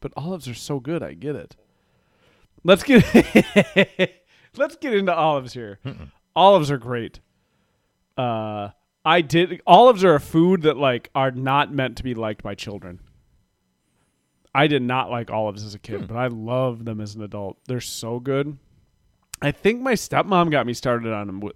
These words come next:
Speaker 1: by putting garlic stuffed olives in beer.
Speaker 2: Mm-hmm.
Speaker 1: And then when you're done with the beer,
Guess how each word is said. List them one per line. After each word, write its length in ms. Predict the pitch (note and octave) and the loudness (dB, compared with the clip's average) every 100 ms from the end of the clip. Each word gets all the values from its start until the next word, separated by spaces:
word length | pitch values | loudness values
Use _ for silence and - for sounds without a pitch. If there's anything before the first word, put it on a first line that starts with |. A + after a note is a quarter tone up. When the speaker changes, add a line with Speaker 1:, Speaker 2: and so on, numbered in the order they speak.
| - | -12
Speaker 1:
by 200 | B2+ A#2+ | -8 -4
putting 420 | - D#3 D3 C3+ | 0 2 2 0
garlic 360 | B2 B2+ D#3+ E3 | 0 2 2 0
stuffed 260 | D#3 C3+ | -4 -2
olives 360 | A#2+ A#2+ C3 B2 | -2 -2 -2 -4
in 100 | A2+ | -8
beer. 440 | A2+ A2 C#3 E3+ - _ - | -8 -4 -4 -6 -12 _ -12
Speaker 2:
Mm-hmm. 120 | A2+ | -8
Speaker 1:
And 140 | A#2+ B2 _ | -10 -12 _
then 340 | C3+ C3+ C3 B2 | -2 -2 -2 -4
when 120 | C3+ | -4
you're 120 | B2 | -4
done 220 | A2 C3+ | -2 0
with 100 | D3 | 0
the 60 | B2+ | -4
beer, 480 | G#2+ A#2 B2+ D#3+ | -6 -6 -4 -6